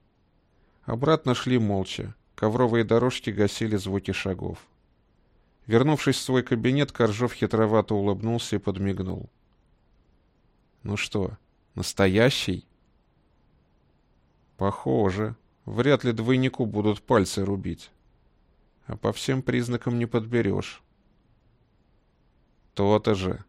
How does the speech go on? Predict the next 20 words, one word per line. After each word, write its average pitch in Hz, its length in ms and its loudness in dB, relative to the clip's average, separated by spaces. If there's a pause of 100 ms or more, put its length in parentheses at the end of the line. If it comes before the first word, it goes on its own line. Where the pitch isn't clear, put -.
(300)
Бумагу-то 110 580 4
подделать, 113 580 6
расплюнуть». 101 800 2 (500)
Он 101 140 -6
протянул 107 460 -4
указ - 280 -4
о - 60 -2
помиловании. 95 760 -6 (640)
«А 107 160 4
надо, 120 300 6
чтобы 107 320 0
у 117 80 4
человека 127 540 4
никаких 151 500 4
сомнений 123 520 2
не 95 100 2
оставалось». - 760 -4 (1080)
«Убедительно?» 101 800 4 (1300)
Верлинов 101 480 -2
кивнул. 92 500 -6